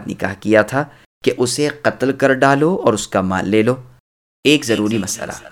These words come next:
اس پر تو علماء کا اجماع ہے کہ جس عورت سے باپ نے مباشرت یعنی ہم بستری کر لی، خواہ نکاح کر کے، خواہ ملکیت میں یعنی اس کو لونڈی بنا کر کے، خواہ شبہ سے،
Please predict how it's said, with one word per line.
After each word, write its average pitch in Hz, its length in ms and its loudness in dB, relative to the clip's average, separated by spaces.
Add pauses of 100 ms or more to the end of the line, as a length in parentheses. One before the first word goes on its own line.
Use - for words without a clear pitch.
(680)
اس 139 220 -2
پر 247 120 4
تو 233 380 0
علماء 120 380 4
کا 160 160 -4 (120)
اجماع 107 420 2
ہے 160 200 -2
کہ 185 100 -4
جس 135 260 -8
عورت 110 240 0
سے 135 160 -4
باپ 107 340 2
نے 123 80 -2
مباشرت 107 720 0
یعنی 110 280 -2
ہم 101 100 -4
بستری 101 380 -4 (100)
کر 156 120 2
لی، 156 240 0 (360)
خواہ 226 180 4
نکاح 143 320 0
کر 127 220 -2
کے، 139 260 -6
خواہ 110 280 0
ملکیت 117 600 -4
میں 135 100 -2
یعنی 123 220 -2
اس 110 140 -6
کو 104 100 -4
لونڈی 101 300 0
بنا 104 240 0
کر 131 220 -4 (520)
کے، 233 160 -2
خواہ 143 600 2
شبہ 95 360 -4
سے، - 200 -10